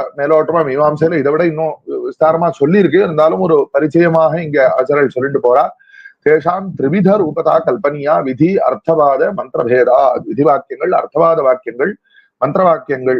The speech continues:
அப்படிங்கிறதாக வேத வாக்கியங்கள் பலவிதமாக மூன்று விதமாக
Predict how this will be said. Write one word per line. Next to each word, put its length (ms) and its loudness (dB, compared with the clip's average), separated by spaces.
அப்படிங்கிறதாக 760 0
வேத 220 0
வாக்கியங்கள் 500 0
பலவிதமாக 640 0
மூன்று 260 -4
விதமாக 400 0